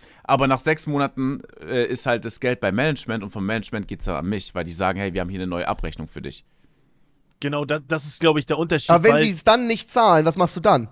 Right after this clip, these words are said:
Speaker 3: Würde dir nicht auffallen erstmal?
Speaker 1: Ja, aber es, es passiert, also jetzt gerade hab ich eine Nachricht bekommen,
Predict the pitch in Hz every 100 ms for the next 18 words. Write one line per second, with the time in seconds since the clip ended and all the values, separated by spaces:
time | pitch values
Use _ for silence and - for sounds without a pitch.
0 | _ _ _ _ - 147 165 202 208 190
1 | 147 131 117 - 120 104 _ _ _ _
2 | _ - - 180 180 165 - - - -
3 | - - - 202 185 160 170 143 185 165
4 | 160 160 - 143 175 165 - 170 170 135
5 | 143 143 165 147 - 120 139 139 180